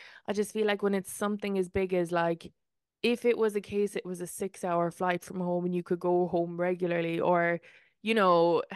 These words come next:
I don't know, like, for, like, Rebecca, when she's living in Rome now, I was in, um, the U K. That's a quick hop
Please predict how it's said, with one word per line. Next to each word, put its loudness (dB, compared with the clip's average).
I -6
don't 0
know, 0
like, 0
for, 2
like, -2
Rebecca, -2
when -6
she's -8
living 0
in 0
Rome 4
now, 0
I 0
was -6
in, -6
um, 0
the -4
U 0
K. -2
That's -2
a 2
quick -2
hop -2